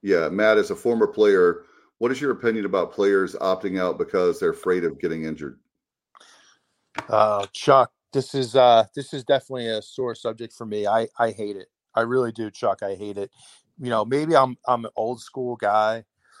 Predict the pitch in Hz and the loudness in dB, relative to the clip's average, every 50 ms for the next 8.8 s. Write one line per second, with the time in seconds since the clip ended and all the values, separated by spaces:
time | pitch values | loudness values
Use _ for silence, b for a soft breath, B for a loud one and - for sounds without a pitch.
0 | b b _ _ _ - 127 - - 143 185 196 247 - - _ - 175 170 170 | b b _ _ _ 0 0 0 2 0 -2 -2 -6 -18 -18 _ -12 -8 -8 -6
1 | 165 135 101 98 101 101 113 123 127 117 107 113 104 101 95 92 85 _ _ _ | -6 -8 -10 -10 -14 -12 -10 -12 -12 -12 -12 -16 -16 -16 -16 -20 -20 _ _ _
2 | _ _ _ _ _ _ _ b b b b b b b _ _ 131 - 151 143 | _ _ _ _ _ _ _ b b b b b b b _ _ -8 0 2 2
3 | 143 151 151 147 131 - - - 127 131 131 131 127 127 120 120 117 113 113 _ | 2 2 -2 -8 -12 -14 -12 -6 -4 -2 2 2 2 2 0 -2 -4 -6 -8 _
4 | _ _ _ _ _ _ _ _ _ _ - 127 117 107 101 92 82 _ _ - | _ _ _ _ _ _ _ _ _ _ -12 -4 -2 -2 -2 -2 -4 _ _ -10
5 | 110 - - - - - - - - 143 143 151 143 - - - 139 123 120 117 | -10 -10 -6 -6 -6 -6 -6 -6 0 4 4 4 4 2 -4 -6 -4 -2 -2 -2
6 | 113 - _ _ _ _ _ _ _ - 123 113 104 98 98 - - 170 156 147 | -4 -6 _ _ _ _ _ _ _ -8 -8 -8 -8 -8 -10 -6 -2 -2 0 0
7 | 139 - 135 127 123 123 127 123 117 113 - - - 117 117 110 113 110 104 - | 0 4 6 6 6 6 4 4 2 2 2 -2 -12 -12 -12 -12 -14 -16 -14 -14
8 | 107 98 - - 117 113 107 107 104 101 101 98 - - - | -14 -14 -10 -8 -8 -6 -4 -2 0 0 0 -2 -4 -8 -16